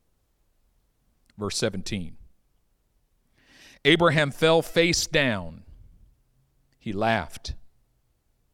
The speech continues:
and said to himself, "Will a son be born to a man a hundred years old? Will Sarah bear a child at the age of ninety?" And Abraham said to God,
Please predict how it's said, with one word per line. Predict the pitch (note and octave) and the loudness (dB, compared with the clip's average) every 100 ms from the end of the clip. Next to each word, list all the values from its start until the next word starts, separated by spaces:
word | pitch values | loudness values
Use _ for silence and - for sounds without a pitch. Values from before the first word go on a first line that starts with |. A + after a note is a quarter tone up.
| _ | _
and | G2+ F#2+ | -10 -4
said | - D3 | -2 -2
to | D3 | -4
himself, | C#3+ C#3 - G2 F2 - - - _ _ _ _ _ _ _ - - | -6 -6 -6 -4 -6 -10 -18 -20 _ _ _ _ _ _ _ -20 -4
"Will | A#2 A2 | 0 2
a | |
son | - - F#3 A3+ | 2 4 4 4
be | F#3 | 0
born | A#2+ C3+ D3+ D#3 | -2 0 0 -2
to | D#3 | -2
a | A2+ | -2
man | G#2+ A#2 C3 C#3 C3+ | 0 0 2 0 -2
a | F#2+ | -6
hundred | - D3 C#3+ B2+ | -2 -2 -2 -4
years | B2+ A2+ | -4 -2
old? | A#2 A#2+ C3+ - - _ _ _ _ _ _ _ _ _ - - | -2 -2 -6 -12 -20 _ _ _ _ _ _ _ _ _ -20 -6
Will | B2+ B2+ | -2 2
Sarah | - E3 F3+ G#3 | 4 6 6 6
bear | F3 D#3 D3+ | 4 4 4
a | B2 | 2
child | - D#3 D3+ D#3+ D#3+ - | 2 2 4 2 0 -2
at | A#2+ | -4
the | B2+ C3+ | -4 -4
age | C3 C#3 C3+ - - | -2 -2 -4 -8 -12
of | A2 | -14
ninety?" | E2+ F2 A#2 - D#3+ F3 _ _ _ _ _ _ _ _ _ _ _ _ _ _ _ _ _ _ | -12 -10 -10 -10 -14 -14 _ _ _ _ _ _ _ _ _ _ _ _ _ _ _ _ _ _
And | F#2+ | -2
Abraham | A#2 C3+ C3 C#3+ B2+ | 0 0 0 0 -2
said | B2+ C3+ A#2+ | -2 -2 -2
to | B2+ | -2
God, | A2 F#2 E2 | -2 -2 -4